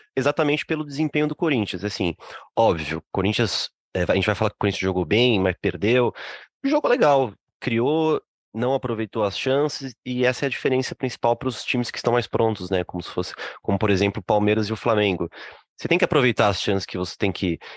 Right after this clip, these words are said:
que você cria. E aí reflete bem nos números do Corinthians na temporada e re-, e,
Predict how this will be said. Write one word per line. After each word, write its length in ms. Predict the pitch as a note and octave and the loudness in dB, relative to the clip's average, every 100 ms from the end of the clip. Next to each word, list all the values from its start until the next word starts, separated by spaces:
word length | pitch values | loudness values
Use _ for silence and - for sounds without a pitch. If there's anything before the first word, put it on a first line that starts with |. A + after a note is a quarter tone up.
| - | -10
que 100 | - | -2
você 240 | G2 G#2+ | 0 2
cria. 420 | - F#2+ E2 D#2+ - | 0 0 2 2 0
E 80 | F#2 | 2
aí 240 | G#2 B2 - _ _ - | 2 2 -4 _ _ -10
reflete 600 | A2+ G2+ B2+ - C3 - | -6 0 0 4 2 2
bem 160 | B2+ C#3 | 2 2
nos 200 | C#3+ A#2+ | 2 2
números 340 | C3 C3 B2+ | 2 2 -2
do 80 | C3+ | -6
Corinthians 460 | - C3 B2+ B2 A2 | -2 -2 0 -2 -4
na 80 | |
temporada 640 | A2 A2 A2+ G2+ A#2 C3+ C#3+ - - - - | -2 -2 2 2 2 2 0 -4 -14 -16 -8
e 160 | G2 F#2+ | -4 -2
re-, 240 | F#2 - E2+ | -2 -2 -4
e, 160 | G2+ | -8